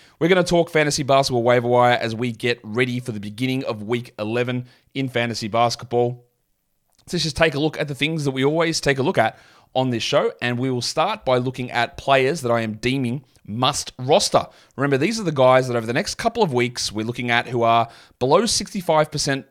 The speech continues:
rostered, so over thirty-five percent available, who I think just should be on rosters at this stage. And doesn't mean that it's necessarily going to be there long term, but it does mean that for now we need to have a crack at it.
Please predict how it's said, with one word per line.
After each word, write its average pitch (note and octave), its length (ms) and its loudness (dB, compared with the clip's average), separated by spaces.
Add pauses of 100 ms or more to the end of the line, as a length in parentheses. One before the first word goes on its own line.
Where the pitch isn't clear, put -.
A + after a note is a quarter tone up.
(140)
rostered, A#2+ 400 -4
so A2 200 -2
over A#2+ 200 0
thirty-five C#3+ 480 0
percent B2 240 -6
available, A#2 440 0
who C#3 120 -4
I D3+ 60 0
think A#3 220 -8
just G#3 140 -6
should F3 200 -8
be B2+ 120 -2
on C#3 140 0
rosters B2+ 420 -6 (380)
at B2 180 -2
this B2 140 -4
stage. G2 460 0
And G#2+ 240 -8
doesn't A#2 240 -6
mean B2 180 0
that A#2+ 100 -2
it's A2+ 140 -8
necessarily A#2 480 -2
going A2+ 240 -4
to A2 100 -10
be A2+ 160 -6
there A2 220 -4
long A2 240 -4
term, F3 300 0 (260)
but D#3 100 -4
it D3 100 -10
does G3 200 -2
mean B2+ 240 -2
that A#2 120 -8
for A#2+ 120 -4
now A#2+ 240 2
we A#2 100 -2
need A2+ 180 -2
to B2 40 -4
have A2+ 100 -4
a A2+ 40 -6
crack D#3+ 280 2
at B2+ 120 4
it. - 120 -12